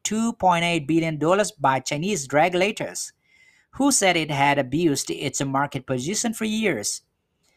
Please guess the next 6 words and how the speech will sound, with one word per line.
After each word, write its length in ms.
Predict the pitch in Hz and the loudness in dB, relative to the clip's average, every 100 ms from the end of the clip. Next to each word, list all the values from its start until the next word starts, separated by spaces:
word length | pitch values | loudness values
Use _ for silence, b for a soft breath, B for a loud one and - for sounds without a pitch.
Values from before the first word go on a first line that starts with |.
| _ _ _ _ _ _ _ _ _ _ - | _ _ _ _ _ _ _ _ _ _ -2
Then 140 | 147 | 4
on 160 | 160 180 | 4 4
Monday, 420 | 240 226 185 185 185 | 4 4 2 2 0
Chinese 400 | 175 185 190 180 | -2 0 -2 -2
digital 460 | 190 190 190 180 | -2 -2 -4 -4
payments 500 | 160 175 185 190 175 | -4 -2 -2 -4 -4